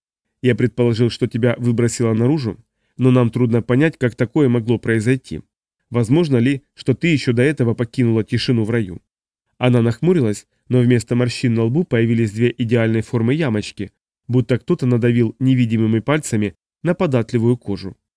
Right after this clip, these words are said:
«Зачем мне покидать корабль?» «Не знаю. Но, может быть, ваш корабль послал разведывательную группу задолго до того, как достиг границ нашей планетной системы,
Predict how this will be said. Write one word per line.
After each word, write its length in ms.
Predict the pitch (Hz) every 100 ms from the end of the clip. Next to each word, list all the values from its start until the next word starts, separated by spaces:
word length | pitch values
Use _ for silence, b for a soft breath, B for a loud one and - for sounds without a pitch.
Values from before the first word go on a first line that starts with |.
| _ _ -
«Зачем 400 | 117 123 - 185
мне 140 | 113
покидать 420 | 107 110 104 110 -
корабль?» 460 | 139 113 80 87 _ _ _ _ _ _ -
«Не 140 | 120
знаю. 380 | 123 117 92 - _ _ _ -
Но, 140 | 127
может 300 | 127 123 117
быть, 200 | 120 156
ваш 220 | - 120
корабль 380 | - 123 127 117
послал 420 | 117 113 127 123 -
разведывательную 840 | 127 117 120 117 117 113 117 117
группу 360 | 110 151 - 92 - _ -
задолго 520 | 113 123 156 160 123
до 120 | 117
того, 260 | 120 120 151
как 180 | 123
достиг 320 | 117 117 - 113
границ 400 | 117 120 147 -
нашей 320 | 127 120 -
планетной 400 | 117 117 117 117
системы, 540 | 110 120 - 160 127